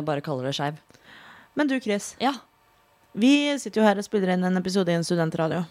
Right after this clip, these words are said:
Speaker 1: Ja.
Speaker 2: Og nå er det jo semesterstart.
Speaker 1: Ja.
Speaker 2: Og da <laughs> lurer jeg på, Chris,
Speaker 1: Ja?
Speaker 2: er du student?
Speaker 1: Nei. Det vil si, det vil si, jeg tar X-fac nå. Så jeg, jeg har fremdeles studentbeviset.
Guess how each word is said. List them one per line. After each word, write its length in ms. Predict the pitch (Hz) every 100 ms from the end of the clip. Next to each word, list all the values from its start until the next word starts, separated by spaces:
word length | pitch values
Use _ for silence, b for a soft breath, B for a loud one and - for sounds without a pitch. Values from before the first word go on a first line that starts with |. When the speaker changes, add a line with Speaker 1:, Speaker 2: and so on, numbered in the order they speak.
| _
Speaker 1:
Ja. 180 | 139 120 - _
Speaker 2:
Og 140 | - 208
nå 80 | 202
er 260 | 190 165 156
det 80 |
jo 80 | 156
semesterstart. 680 | 170 185 175 - - 277 - - -
Speaker 1:
Ja. 280 | 127 165 208 _ B B B B
Speaker 2:
Og 120 | - 226
da 160 | 233 240 247
<laughs> 200 | - 262
lurer 240 | 233 196
jeg 80 | 180
på, 100 | 185 226 - _ _ B B
Chris, 400 | - 226 370 - - _ -
Speaker 1:
Ja? 240 | 143 175 -
Speaker 2:
er 160 | - 208
du 80 |
student? 500 | 208 220 233 370 - - _ _ _ _ _ _ _ _ _
Speaker 1:
Nei. 420 | 185 202 175 180 185 B
Det 80 | 214
vil 140 | 247 285
si, 100 | 262 233
det 180 | 160 302
vil 60 |
si, 200 | 247 330 160 -
jeg 160 | - 180
tar 380 | - 185 175 175
X-fac 540 | - - - 156 - 139
nå. 140 | 104 - -
Så 160 | - 185
jeg, 160 | 185 -
jeg 80 | 180
har 220 | 170 156
fremdeles 400 | 190 180 143 143 - -
studentbeviset. 960 | 160 143 131 - 131 127 175 262 -